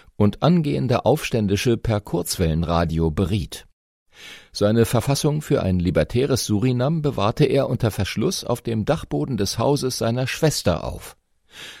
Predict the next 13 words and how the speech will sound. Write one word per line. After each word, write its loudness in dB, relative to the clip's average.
Nach 2
seinem 0
Tod 0
wurde 2
das 2
mit -2
dem -2
Hinweis 2
„streng -4
vertraulich“ 2
versehene 2
Dokument 2
geöffnet. 2